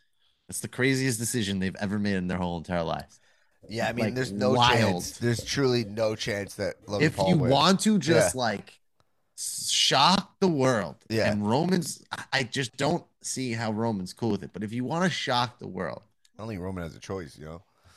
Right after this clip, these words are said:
Speaker 2: <laughs>
Speaker 1: I mean, something's gotta go down. Logan should hit the punch, right?
Speaker 2: What with, 'cause he's got the steel plates in his hands or whatever, the nails. He's got
Speaker 1: He
Speaker 2: the
Speaker 1: should hit the
Speaker 2: screws.
Speaker 1: he should hit the
Speaker 2: Yeah.
Speaker 1: punch.
Speaker 2: Okay, I'm down with that.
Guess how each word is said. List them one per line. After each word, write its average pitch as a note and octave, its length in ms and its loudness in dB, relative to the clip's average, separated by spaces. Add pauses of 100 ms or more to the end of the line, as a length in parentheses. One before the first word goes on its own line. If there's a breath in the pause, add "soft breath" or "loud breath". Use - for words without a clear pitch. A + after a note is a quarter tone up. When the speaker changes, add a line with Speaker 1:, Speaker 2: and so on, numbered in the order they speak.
(400 soft breath)
Speaker 2:
<laughs> - 840 -18
Speaker 1:
I G#2+ 60 -8
mean, A2+ 140 -4
something's F3 680 2
gotta A#2 300 4
go A2 220 0
down. G2+ 320 0 (100)
Logan E3+ 420 4
should B2+ 200 -2
hit B2 260 0
the - 80 -10
punch, - 540 -8 (220)
right? B2+ 320 2 (1400)
Speaker 2:
What G2+ 200 -4
with, A2 200 -4
'cause A2 120 -6 (220)
he's G2+ 240 -4
got G2+ 160 -2
the F#2+ 60 -12
steel G#2 300 -6
plates G#2 340 -6
in A2 100 -10
his G#2+ 120 -12
hands A2 320 -2
or A#2 60 -6
whatever, A2+ 260 0
the G#2+ 100 -6
nails. A2 460 -2 (400 loud breath)
He's A#2+ 80 -6
got D3+ 140 4
Speaker 1:
He - 20 -6
Speaker 2:
the B2+ 60 -4
Speaker 1:
should D3+ 120 -2
hit G3+ 140 6
the - 60 4 (100)
Speaker 2:
screws. - 100 -8 (640)
Speaker 1:
he F3+ 120 0
should F3 220 0
hit G#3 300 4
the G#2+ 120 2
Speaker 2:
Yeah. F2 40 2
Speaker 1:
punch. - 540 -4 (400)
Speaker 2:
Okay, A#2+ 300 4 (300)
I'm A#2 120 0
down A#2+ 180 4
with G#2+ 100 0
that. A2+ 300 4